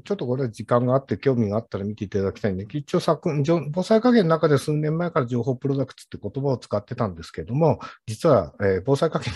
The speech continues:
内部でも定義がちゃんと決まってなかったので、昨年度情報プロダクツポリシーを制定いたしまして、えー、それを、まあ、一般にも公開していますのでは、まあ、もしよかったら見てください。まあ、でもちょっと法律の条文みたいなので、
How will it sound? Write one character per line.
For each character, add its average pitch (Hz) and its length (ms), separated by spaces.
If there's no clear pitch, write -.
内 139 120
部 110 100
で 98 60
も 80 100
定 160 160
義 120 160
が 87 80
ち - 100
ゃ 113 40
ん 107 80
と 110 80
決 120 120
ま 113 100
っ - 40
て 131 80
な 123 100
か 120 100
っ - 40
た 82 140
の 85 80
で、 117 220
昨 - 280
年 131 220
度 123 100
情 110 220
報 120 140
プ 117 120
ロ 117 80
ダ 113 120
ク - 80
ツ - 120
ポ 127 120
リ 101 100
シ 92 240
ー 123 60
を 123 240
制 104 220
定 - 100
い 104 80
た 127 140
し 170 100
ま 175 140
し - 80
て、 240 260
え 107 120
ー、 - 40
そ 104 140
れ 107 120
を、 151 300
ま 120 60
あ、 - 20
一 101 180
般 123 80
に 185 140
も 202 100
公 101 180
開 98 220
し - 60
て 110 80
い - 20
ま 104 140
す 104 80
の 107 80
で 156 80
は、 131 160
ま 120 160
あ、 110 40
も 107 200
し - 100
よ 95 80
か - 80
っ 113 80
た 120 100
ら 113 60
見 110 140
て 98 80
く - 100
だ 80 100
さ - 140
い。 95 40
ま 120 120
あ、 - 20
で 127 80
も 120 80
ち 117 100
ょ - 20
っ - 40
と - 80
法 170 200
律 175 260
の 175 60
条 175 160
文 180 180
み 196 60
た 160 100
い 131 60
な 117 100
の 101 160
で、 104 260